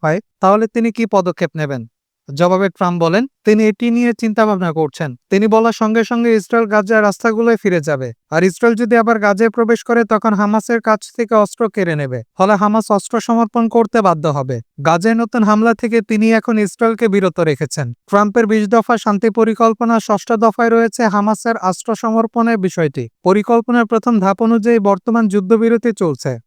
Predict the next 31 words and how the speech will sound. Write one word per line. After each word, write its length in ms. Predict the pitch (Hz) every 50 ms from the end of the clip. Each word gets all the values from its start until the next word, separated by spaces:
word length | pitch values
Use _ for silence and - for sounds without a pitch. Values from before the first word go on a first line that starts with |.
| _ _ 160
যুদ্ধবিরতির 680 | 147 151 196 180 180 233 220 240 226 240 220 - 254 233
এই 80 | 240 233
ধাপে 380 | 190 214 214 202 240 233 220
ইসরায়েলি 360 | 214 175 - - 233 233 233
জিম্মিদের 480 | 220 190 233 226 233 233 220 202 247 226
ফেরত 240 | 202 - 208 196 185
দেওয়া 240 | 165 156 170 156 143
হবে। 280 | 135 156 131 139 120 117 - _ _ _
পরবর্তী 440 | 185 196 214 214 240 226 - 254 240
ধাপে 260 | 196 226 226 - 240
অস্ত্র 340 | 220 208 208 - - 247 226
সমর্পণ 480 | - 240 226 233 226 - - 233 233
করবেন 380 | 214 - 226 226 226 220 240 226
হামাস 300 | 208 208 202 202 214 214 -
সদস্যরা। 580 | - - 185 165 165 147 - - 147 131 120 110 - _ _
এর 160 | - 165 180 185
বিনিময়ে 360 | 208 220 220 233 233 233 233
তাদের 320 | 208 233 220 202 233 233
ক্ষমা 260 | 214 - 208 190 185
করা 220 | - - 160 156 143
হবে। 260 | 131 151 139 131 120 113 - _ _
আর 100 | 147 151
যদিও 360 | 147 175 202 196 202 233 240
পরের 300 | 214 - 214 214 226 226 214
ধাপের 320 | 190 226 214 - 240 226
অস্ত্র 320 | 220 202 - - - 240
সমর্পণ 460 | 214 - 240 220 233 226 - 247 240 226
সহ 160 | - - 240
অন্যান্য 300 | 226 220 214 226 220 233
বিষয় 360 | 233 214 233 208 - 247 233
নিয়ে 220 | 226 202 165 160